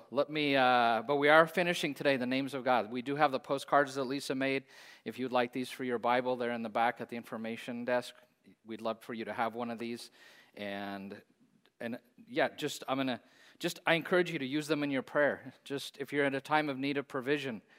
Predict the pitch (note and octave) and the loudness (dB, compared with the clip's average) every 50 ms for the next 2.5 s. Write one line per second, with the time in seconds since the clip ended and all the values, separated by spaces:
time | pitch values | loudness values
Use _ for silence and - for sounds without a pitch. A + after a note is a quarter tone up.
0 | _ - - _ - - E3 E3+ F3 D3 D3+ D3+ D#3 E3 D#3+ D#3+ D3 C#3 C3+ - | _ -20 -20 _ -2 0 2 2 2 2 4 6 6 6 6 4 2 0 0 2
1 | D3 C#3 C3+ B2 A#2+ C3 C#3 C3+ C3 A#2 - C3 A#2 A#2 C3+ C3 C3+ B2+ A#2 A2 | 0 0 0 -2 -4 -6 -6 -6 -6 -6 -6 -8 -6 -4 -4 -4 -4 -6 -8 -8
2 | A2 G#2 - C3 B2 A#2+ G#2+ G2 F#2 | -10 -8 -8 -6 -6 -6 -6 -8 -8